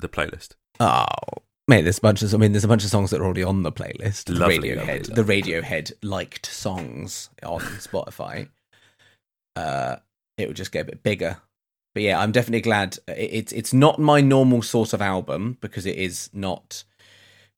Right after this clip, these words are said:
Speaker 2: easy or enjoyable.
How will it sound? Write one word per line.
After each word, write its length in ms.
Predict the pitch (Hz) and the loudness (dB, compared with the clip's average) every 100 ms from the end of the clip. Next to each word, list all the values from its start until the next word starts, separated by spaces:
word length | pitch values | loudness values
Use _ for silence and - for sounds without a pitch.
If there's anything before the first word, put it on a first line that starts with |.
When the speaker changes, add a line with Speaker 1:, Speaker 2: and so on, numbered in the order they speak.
| _ | _
Speaker 2:
easy 720 | 101 92 92 90 87 101 147 - _ _ _ _ _ - | -10 -6 -6 -6 -4 -4 -4 -8 _ _ _ _ _ -4
or 720 | 92 90 87 85 85 80 - _ _ - | -2 -2 -2 -4 -4 -6 -8 _ _ -10
enjoyable. 1040 | 92 95 - 107 98 90 69 80 101 120 | -10 -8 -2 0 0 -2 -4 -4 -2 -4